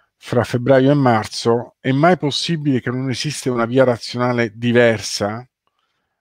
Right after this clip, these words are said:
eh, per la gestione della, della, dell'epidemia?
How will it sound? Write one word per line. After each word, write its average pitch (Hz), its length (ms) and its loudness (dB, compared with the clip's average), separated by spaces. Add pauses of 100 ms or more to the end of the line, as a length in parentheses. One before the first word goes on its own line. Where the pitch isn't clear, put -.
(100)
eh, 101 440 -2
per 117 160 -2
la 110 80 0
gestione 107 480 -8
della, 95 840 -6
della, 98 580 -4
dell'epidemia? 113 840 -4